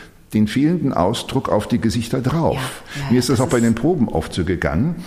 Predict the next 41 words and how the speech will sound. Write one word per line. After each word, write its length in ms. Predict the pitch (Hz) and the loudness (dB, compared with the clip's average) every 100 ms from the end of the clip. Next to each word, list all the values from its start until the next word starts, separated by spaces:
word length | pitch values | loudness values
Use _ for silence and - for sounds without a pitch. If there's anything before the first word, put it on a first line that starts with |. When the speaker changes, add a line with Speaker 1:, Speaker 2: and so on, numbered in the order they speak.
| - - - | -16 -16 -4
Speaker 1:
Äh, 180 | 107 104 | 0 0
die 220 | - 123 | 0 -2
spielten 320 | - 147 156 | 0 -2 0
mit 120 | 131 | 0
den 140 | 113 95 | 0 0
Puppen 320 | 120 - 190 | 0 0 0
und 160 | 135 131 | 2 2
dann 160 | 123 | 2
schauen 240 | 117 120 123 | 2 2 2
die 80 | |
sich 220 | 101 113 - | 2 0 0
gegenseitig 580 | 101 101 87 78 82 | 0 2 0 -2 -4
an 320 | - 92 190 226 | -2 0 0 0
und 140 | 123 | 0
dann 160 | 113 104 | 2 2
neigen 300 | 90 120 147 | 2 0 0
sie 140 | 131 | -2
ihr 100 | 123 | -2
Gesicht 440 | 113 110 170 170 - | -2 -2 -2 -4 -2
und 120 | 107 | 0
was 180 | 107 - | 0 0
weiß 140 | 98 | -2
ich 180 | - 151 | -2 -2
alles. 220 | 110 170 175 | 0 0 -2
Speaker 2:
Das 120 | 156 | -6
ist 100 | - | -6
erstaunlich, 340 | 170 - 175 160 | -4 -2 0 2
Speaker 1:
Und 60 | |
plötzlich, 260 | 123 160 127 | 2 0 0
Speaker 2:
wirklich. 180 | 156 - - - | 0 -2 -6 -8
Speaker 1:
du, 40 | |
plötzlich 420 | - 143 156 110 87 | -2 -2 0 -2 0
siehst 320 | 147 196 - | 0 0 -2
du, 140 | - | -2
ob 140 | - - | -4 0
die 100 | 139 | 2
lachen 320 | 117 123 123 | 2 2 0
oder 260 | 113 113 101 | 0 0 0
weinen. 380 | 107 80 - | 2 2 0
Ja? 120 | 62 110 | 0 0
Speaker 2:
Ja, 160 | 123 | -2